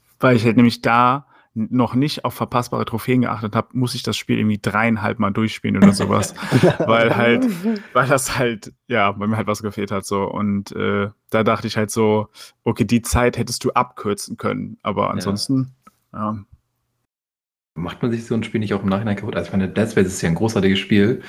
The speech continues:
Speaker 3: aber das lebt ja irgendwie von der Atmosphäre, wenn man das dreimal dann, ne, das wird dann ja irgendwann noch zu einer Art Speedrun. Also, äh, machst du dir dann nicht im Nachhinein das ganze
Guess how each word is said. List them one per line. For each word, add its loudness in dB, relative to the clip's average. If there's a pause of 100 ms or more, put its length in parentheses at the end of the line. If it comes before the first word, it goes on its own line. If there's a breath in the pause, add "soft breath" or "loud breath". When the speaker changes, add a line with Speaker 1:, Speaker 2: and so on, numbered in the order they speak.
(560 loud breath)
Speaker 3:
aber 4
das 0
lebt 2
ja 4
irgendwie 2
von 0
der 4
Atmosphäre, 0
wenn 4
man 4
das -2
dreimal 4
dann, 2
ne, 4
das 2
wird 2
dann 6
ja 6
irgendwann 4
noch -6
zu -2
einer 4
Art 0
Speedrun. -2 (340 loud breath)
Also, 0
äh, -4 (160)
machst -2
du 2
dir 4
dann 4
nicht 2
im 4
Nachhinein 2
das 2
ganze 4